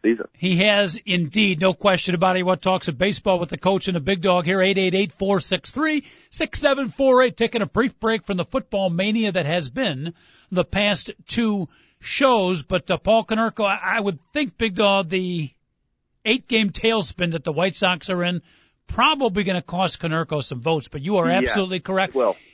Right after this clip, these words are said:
Speaker 2: And as you were describing him, everything we said about Roy Halladay about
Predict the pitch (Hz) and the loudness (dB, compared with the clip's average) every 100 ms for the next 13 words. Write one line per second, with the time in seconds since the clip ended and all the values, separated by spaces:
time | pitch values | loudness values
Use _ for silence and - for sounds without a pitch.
0 | - 262 269 233 247 170 294 254 226 - | -2 0 0 2 2 2 0 2 0 0
1 | 302 370 277 226 220 233 214 _ 208 262 | 0 0 0 -2 -2 -4 -6 _ -8 -2
2 | 381 349 302 302 294 269 262 240 196 226 | 0 0 0 0 2 2 4 2 2 2
3 | 185 196 208 240 202 _ _ _ _ _ | 4 2 2 -2 -8 _ _ _ _ _
4 | _ _ _ 190 196 196 | _ _ _ 2 2 2